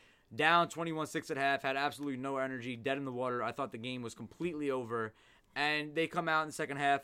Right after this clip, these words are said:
adjustments, win. Kurtzman, again, looks like a genius. And the rest of his team look like, they all look like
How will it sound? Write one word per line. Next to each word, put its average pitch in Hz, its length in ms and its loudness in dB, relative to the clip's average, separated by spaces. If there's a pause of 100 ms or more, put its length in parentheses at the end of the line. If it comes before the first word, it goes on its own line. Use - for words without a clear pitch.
adjustments, 139 580 -2
win. 127 420 -4 (300)
Kurtzman, 151 440 -2
again, 143 300 0
looks 139 120 -2
like 131 140 -4
a 117 60 -6
genius. 151 640 -2 (360)
And 143 360 0 (120)
the 139 80 0
rest 139 240 -2
of 135 40 0
his 127 120 -2
team 135 420 -6
look 135 100 2
like, 120 220 -2
they 127 120 -2
all 160 200 4
look 156 160 0
like 135 240 -2